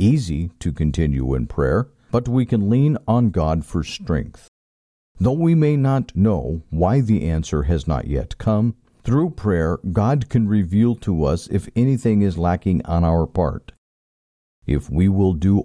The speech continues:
all we know to do and continue to wait on the Lord, he will certainly meet our every need. David shared some insight about tarrying in prayer. In Psalm sixty-two, verses one and two, he said,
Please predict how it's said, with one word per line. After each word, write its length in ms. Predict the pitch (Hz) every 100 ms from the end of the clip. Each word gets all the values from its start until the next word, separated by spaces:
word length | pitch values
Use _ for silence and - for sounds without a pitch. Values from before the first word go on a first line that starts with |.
| -
all 280 | 92 110
we 180 | 101 101
know 240 | 98 104 110
to 140 | 98
do 380 | 73 104 135 139 _ _
and 280 | - 90 107
continue 540 | - 76 - 117 92 76
to 80 |
wait 240 | 76 73 71
on 160 | 76
the 80 | 65
Lord, 400 | 64 64 64 113 - _ _
he 140 | - 143
will 180 | 143 139
certainly 640 | - 160 131 101 64 69
meet 300 | 71 87 92 -
our 240 | 98 117 -
every 360 | 101 87 92 92
need. 520 | 92 87 67 58 - _ _ _ _ _ _ _ _ _ _ _ -
David 440 | 139 147 98 65 -
shared 340 | - 107 98 87
some 200 | 85 -
insight 460 | 123 120 69 60
about 260 | - 64 -
tarrying 500 | 98 85 78 71 67
in 160 | 69
prayer. 420 | 67 80 76 95 117 _ _ _ _ _ _ -
In 100 | 90
Psalm 320 | 123 113 107
sixty-two, 880 | - 120 - - 65 - 120 76 95
verses 460 | 76 87 - 71
one 240 | 67 82 110
and 160 | 78
two, 240 | - 64 82
he 220 | 90 92
said, 420 | - - 92 80